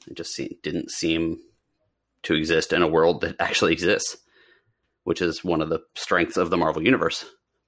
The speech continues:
But I am intrigued. I will maybe check it out,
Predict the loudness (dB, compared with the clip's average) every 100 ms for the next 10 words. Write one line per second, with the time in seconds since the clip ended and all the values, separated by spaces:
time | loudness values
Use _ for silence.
0 | -4 -4 -4 _ _ _ _ _ _ _
1 | _ _ _ 0 4 4 4 4 4 4
2 | 2 0 2 4 4 6 4 2 -4 _
3 | _ _ _ _ -2 0 0 -2 -4 -2
4 | -2 -2